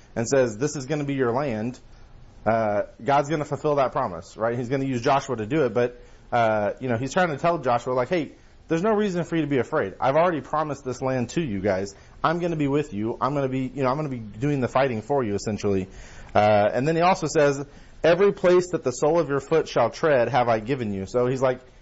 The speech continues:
"Hey, once you cross into that promised land, everywhere you go, that's your guys' land." And, uh, and so, you know, he's just, he's reassuring him.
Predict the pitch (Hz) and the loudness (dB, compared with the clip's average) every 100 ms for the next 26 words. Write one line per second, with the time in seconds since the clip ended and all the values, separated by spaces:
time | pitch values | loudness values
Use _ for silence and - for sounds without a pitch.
0 | - 170 135 - - 147 202 226 - 175 | -6 0 0 -2 -4 -2 -2 -4 0 2
1 | 175 175 165 151 135 147 151 170 185 185 | 2 -2 0 2 2 0 -4 -4 -2 0
2 | 196 196 - - - - 175 185 180 175 | -2 -4 -12 -20 -8 0 2 4 4 2
3 | 156 127 139 175 135 104 139 - 139 147 | 0 2 2 2 0 0 0 0 -2 2
4 | 131 123 113 110 110 90 87 - - - | 2 2 -2 -2 -2 -2 -8 -12 -18 -18
5 | - - - 120 120 110 110 104 98 85 | -18 -6 0 0 0 2 2 4 2 0
6 | - 131 123 131 120 127 120 107 123 131 | -2 -2 2 2 2 0 -2 0 -2 -2
7 | 147 - 139 135 120 165 156 185 175 117 | -4 -6 -6 -4 0 0 2 2 2 2
8 | 120 113 127 | 0 -2 -4